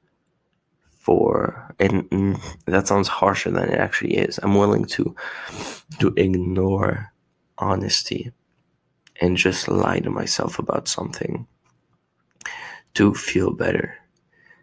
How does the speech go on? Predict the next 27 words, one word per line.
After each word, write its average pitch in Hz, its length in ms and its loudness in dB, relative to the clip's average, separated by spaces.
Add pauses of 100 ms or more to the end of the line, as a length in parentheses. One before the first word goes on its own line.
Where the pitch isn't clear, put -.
(360)
temporarily, - 1040 2
not - 180 0
forever, - 400 0
temporarily, - 800 -2 (520)
so - 720 0
that - 440 -2 (140)
I - 200 2
am - 220 0
able - 380 -2
to - 160 -2
treat - 380 -4
the - 100 -10
people - 380 -4
around - 360 0
me - 380 -6 (580)
the - 140 -2
best, - 560 0 (140)
and - 180 0
I - 140 2
am 95 180 0
able, - 500 0
and 92 280 4 (320)
not 107 240 4
to - 100 2
make 95 240 4
it - 140 0 (240)
sound - 520 2